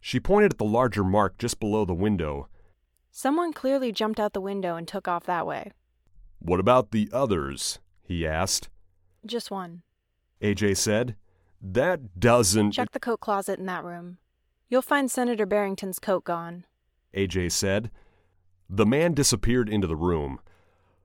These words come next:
Speaker 1: A few moments later, A J heard him call out, "No! It's still here!" A J's eyes nearly shot open, and then she realized the senator was likely running around in the cold.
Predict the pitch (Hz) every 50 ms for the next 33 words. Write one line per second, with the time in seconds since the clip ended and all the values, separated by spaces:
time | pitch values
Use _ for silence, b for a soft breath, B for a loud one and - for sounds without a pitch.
0 | _ - 85 - 104 110 117 123 120 113 101 90 - 98 104 110 113 113 113 117
1 | - - 104 104 98 117 110 101 95 101 98 95 90 87 - 95 92 90 90 90
2 | 90 92 - - - _ - 113 165 214 202 143 101 90 78 - - _ _ _
3 | _ _ _ - 107 120 - - - - - 247 269 240 190 185 214 208 196 170
4 | 127 92 - - - _ _ _ _ _ _ _ _ _ _ _ _ _ _ -
5 | _ - 151 160 190 151 180 180 170 151 151 151 147 147 143 131 104 113 117 131
6 | 151 160 143 135 120 - - - - - 151 143 151 - - 110 120 123 104 -
7 | 107 90 92 87 b b b b b b b b b - 85 92 104 104 - -
8 | 98 87 85 92 92 98 101 101 98 - - 95 - - - 139 143 151 135 117
9 | 117 107 98 101 92 - - 107 127 - - 120 110 92 101 117 135 151 147 135
10 | 120 120 117 123 127 117 104 92 87 - - - 143 147 135 110 85 80 76 78